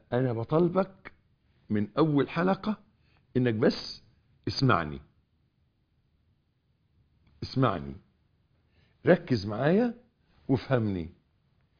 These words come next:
وهنمشي بالراحة ب-، بمنتهى الهدوء واللطف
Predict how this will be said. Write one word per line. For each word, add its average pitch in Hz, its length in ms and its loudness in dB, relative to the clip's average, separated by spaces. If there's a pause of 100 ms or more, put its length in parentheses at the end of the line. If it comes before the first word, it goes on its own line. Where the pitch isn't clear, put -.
(500)
وهنمشي 165 1400 2 (180)
بالراحة 151 800 2 (1400)
ب-، 113 480 0
بمنتهى 131 680 4
الهدوء 156 640 4 (600)
واللطف 156 600 6